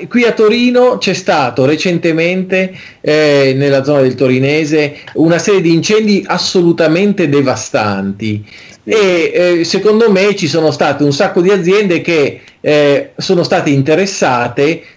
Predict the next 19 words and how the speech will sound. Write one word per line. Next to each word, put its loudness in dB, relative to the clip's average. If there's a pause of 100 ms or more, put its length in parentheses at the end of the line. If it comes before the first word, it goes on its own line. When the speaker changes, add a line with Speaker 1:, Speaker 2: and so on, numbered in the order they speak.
(160)
Speaker 1:
più 2
o 2
meno 2
pesantemente. -2 (260)
Allora, 0
Speaker 2:
Certo. -20 (600)
Speaker 1:
eh, 2
raccontami 0
un 2
pochettino 0
in 0
pratica, -2
se -2
tu 2
fossi 0
andato 0 (100)
prima 2
dell'incendio, 0 (240)
eh, 2